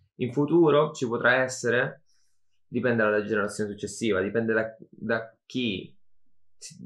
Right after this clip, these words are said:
lo-, la successi-, la generazione successiva da chi si ispirerà, nel senso si ispirerà a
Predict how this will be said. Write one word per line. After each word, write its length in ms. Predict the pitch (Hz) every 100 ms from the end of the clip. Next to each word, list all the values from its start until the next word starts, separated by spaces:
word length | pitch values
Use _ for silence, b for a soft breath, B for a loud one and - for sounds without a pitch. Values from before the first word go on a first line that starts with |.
| 92
lo-, 260 | 113 113 107
la 160 | 110
successi-, 400 | 110 - - 123
la 580 | 113 117 110 110 107 107 -
generazione 420 | 120 117 143 113
successiva 500 | 131 - 113 101 101
da 260 | 101 104 107
chi 520 | - 101 101 - -
si 100 | -
ispirerà, 640 | 101 - 104 95 90 - _
nel 120 | - 98
senso 340 | 101 101 98
si 100 | 110
ispirerà 480 | 104 110 104 101 98
a 440 | 104 98 98 98